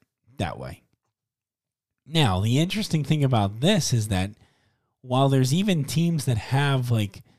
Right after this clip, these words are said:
you know, more days off in total than other teams, it's still not even about that to me.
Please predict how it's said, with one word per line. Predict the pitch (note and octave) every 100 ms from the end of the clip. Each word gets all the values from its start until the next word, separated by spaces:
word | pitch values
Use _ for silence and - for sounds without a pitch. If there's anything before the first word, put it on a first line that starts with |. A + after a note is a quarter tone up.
| _ _ _ _
you | B2
know, | G#2 F#2+ F2+ - _ _ _ _ _ _ _ _ _ _ _ _ _ _ _ _ _ _ _ _ _ _ _ _ _ _ _ _ _ _ _ -
more | A2+ C3+ C3+
days | B2 G#2+ B2 B2+ B2 G#2+ -
off | - A2 C#3 - - - _ _
in | B2 G#2+
total | - - G#2+ A2 C#3 F3 _ _ _ _ _ _ _ _ _ _ _ _ _ _
than | B2 A#2+ A2
other | G#2 A2+ A#2
teams, | G#2+ A2 A#2+ C#3+ - _ _ _ _ _ _
it's | D3 -
still | - F3+ G3
not | F#3+ F3
even | F#3 F3
about | C#3+ D3 - C3 A2 A#2
that | B2+ E3 E3
to | C3
me. | G2 E2+ D#2+